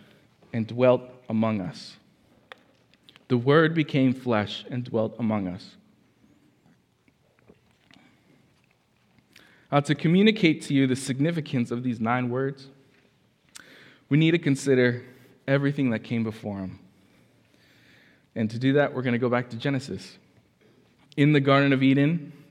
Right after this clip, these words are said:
Adam and Eve knew what it meant to be near God. <clears throat> In Genesis three, we read that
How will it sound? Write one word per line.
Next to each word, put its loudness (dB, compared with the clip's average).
Adam 4
and 4
Eve 0
knew 6
what 2
it -2
meant -2
to -8
be 0
near 0
God. -2
<clears throat> 10
In 8
Genesis 4
three, 4
we 4
read 4
that 4